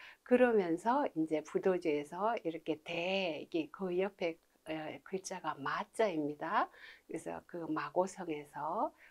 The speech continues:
어, 허-, 그, 어, 허공에 그래서 이제 새로 질서가 잡혀서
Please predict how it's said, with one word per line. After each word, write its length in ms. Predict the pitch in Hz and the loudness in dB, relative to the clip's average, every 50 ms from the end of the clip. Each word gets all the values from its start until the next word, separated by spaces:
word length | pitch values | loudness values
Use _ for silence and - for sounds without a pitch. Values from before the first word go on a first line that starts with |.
| _ - | _ -10
어, 60 | - | -6
허-, 560 | 156 139 143 131 - - - - - 208 196 185 - - - - _ _ _ - | -4 -4 -4 -4 -6 -6 -6 -2 -2 0 0 -2 -6 -8 -10 -12 _ _ _ -10
그, 400 | - 180 175 165 156 165 156 170 - - - - - _ _ - | -4 -2 -2 -2 -2 -4 -6 -8 -12 -20 -20 -20 -20 _ _ -14
어, 80 | - 160 156 156 156 151 151 - | -12 -10 -10 -8 -8 -8 -8 -8
허공에 760 | 254 254 - 247 220 202 160 147 156 156 170 208 262 339 359 - _ - | 4 12 12 12 12 12 6 4 0 -2 -2 0 0 0 -2 -6 _ -8
그래서 480 | - 165 165 160 156 160 - 156 156 151 | -8 -6 -6 -6 -6 -6 -8 -8 -8 -8
이제 320 | 151 156 156 147 - - - | -10 -10 -10 -10 -12 -12 -14
새로 320 | - - 196 180 170 160 156 | -12 -10 -8 -4 -4 -4 -4
질서가 500 | - - 190 190 - 208 180 - 165 160 | -2 -4 -4 -2 -2 -4 -6 -6 -8 -14
잡혀서 460 | - 156 151 - - 165 165 - 170 | -12 -12 -12 -10 -10 -12 -14 -14 -18